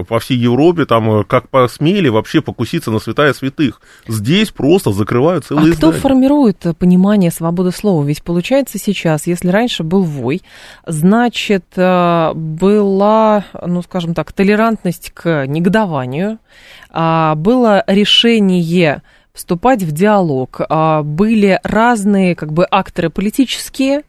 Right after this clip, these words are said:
Speaker 1: Да.
Speaker 2: А сейчас это что? Это монополия, потому что, опять же, тот же Фриман, э, для России в глобальной политике, он, э, написал большую статью, очень интересно. Он говорит, что,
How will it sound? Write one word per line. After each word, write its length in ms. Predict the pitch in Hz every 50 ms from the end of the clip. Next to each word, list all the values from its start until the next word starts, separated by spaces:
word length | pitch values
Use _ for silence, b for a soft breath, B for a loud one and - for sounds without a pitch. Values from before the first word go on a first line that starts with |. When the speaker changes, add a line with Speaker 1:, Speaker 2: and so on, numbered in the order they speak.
| b b b
Speaker 1:
Да. 480 | 120 123 - 87 92 101 147 175 170 - _
Speaker 2:
А 140 | - 180 196
сейчас 460 | - - 196 175 - 285 302 285 -
это 160 | 254 - 233
что? 280 | 214 - - - 180 151 151
Это 160 | 160 - 214
монополия, 500 | 202 214 226 240 233 - - 330 302 247
потому 240 | - - 196 202 214
что, 140 | 196 - 214
опять 180 | - 233 220
же, 80 | 175 180
тот 160 | - - 190
же 120 | 180 185 196
Фриман, 420 | - 277 311 359 320 240 202 175 -
э, 360 | - 165 175 175 175 170 160
для 300 | 160 160 160 175 185 185
России 180 | 175 180 - 196
в 60 | 165
глобальной 280 | 170 170 165 160 156 -
политике, 420 | - 180 175 170 - - - 151
он, 160 | 147 151 151 143
э, 440 | 143 143 151 - 135 - - 139 143
написал 300 | 165 180 - - 285 294
большую 260 | 269 226 - - 190
статью, 280 | - 208 208 - - 196
очень 200 | - - 240 240
интересно. 380 | - 294 285 247 - - 165
Он 120 | 170 175 170
говорит, 320 | 185 190 214 220 220 190
что, 640 | - - - - - 202 202 196 190 190 190 175